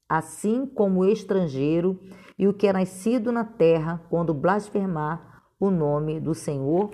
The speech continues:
será morto." Levítico vinte e quatro, dezesseis. Então, havia sempre essa conduta de apedrejamento,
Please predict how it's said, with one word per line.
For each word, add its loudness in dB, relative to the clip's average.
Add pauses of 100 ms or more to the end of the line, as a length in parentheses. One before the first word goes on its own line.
(300)
será 2 (400)
morto." 0 (400)
Levítico -2
vinte -2
e -20
quatro, 0 (500)
dezesseis. -2 (560)
Então, 2
havia 4
sempre -2
essa 0
conduta 0
de 0
apedrejamento, 2